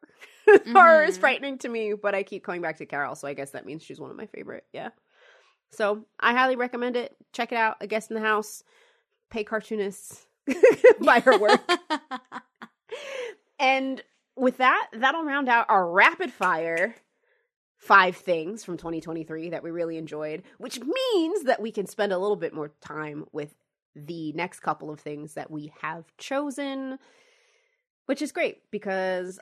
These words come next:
Speaker 1: I wanna hear a bit more about yours and I wanna talk a bit more about mine. So I know, or I hope rather, that this episode isn't too rapid fire for people listening. I just know there's a lot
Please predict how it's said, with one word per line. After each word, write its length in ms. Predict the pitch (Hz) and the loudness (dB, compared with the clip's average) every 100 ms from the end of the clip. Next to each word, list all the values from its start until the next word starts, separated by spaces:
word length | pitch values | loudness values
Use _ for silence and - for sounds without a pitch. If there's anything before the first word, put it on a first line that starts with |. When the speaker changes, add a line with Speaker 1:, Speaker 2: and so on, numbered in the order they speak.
| _ | _
Speaker 1:
I 60 | 185 | -6
wanna 180 | 190 196 | -4 -4
hear 180 | 196 190 | -6 -6
a 40 | |
bit 260 | 175 175 - | -6 -8 -8
more 140 | 170 | -8
about 240 | 165 143 - | -4 -6 -2
yours 480 | 247 240 226 220 - | -4 -2 -4 -8 -12
and 200 | - 160 156 | -10 -8 -6
I 20 | |
wanna 160 | 151 | -8
talk 220 | 156 165 165 | -10 -12 -10
a 40 | |
bit 180 | 160 151 | -10 -10
more 140 | 165 | -10
about 220 | 156 147 | -8 -10
mine. 560 | 175 190 190 185 180 190 _ _ _ _ _ _ | -8 -8 -6 -8 -10 -14 _ _ _ _ _ _
So 480 | - - 196 202 190 - | -8 -2 0 0 -4 -2
I 100 | 196 | 0
know, 540 | 226 269 302 285 311 - | 0 0 -2 -6 -10 -6
or 180 | 175 151 | -4 -4
I 60 | |
hope 280 | 151 - 427 - | -4 -4 -4 -4
rather, 480 | 151 147 143 123 160 _ - | -6 -6 -8 -10 -14 _ -10
that 140 | - | -6
this 160 | 185 - | -6 -6
episode 360 | 165 170 165 | -10 -8 -8
isn't 280 | 160 156 143 - | -8 -8 -10 -12
too 360 | - - 214 254 | -14 -10 -8 -6
rapid 400 | 269 277 262 262 | -6 -6 -10 -10
fire 400 | 247 262 277 320 | -8 -8 -8 -10
for 140 | - 254 | -12 -12
people 380 | 262 247 254 | -12 -10 -10
listening. 580 | 247 254 - 254 247 247 - | -8 -10 -10 -8 -8 -8 -10
I 120 | 175 | -10
just 200 | 165 175 | -10 -10
know 120 | 165 156 | -10 -8
there's 160 | 151 | -10
a 60 | 147 | -10
lot 400 | 143 151 156 | -8 -4 -2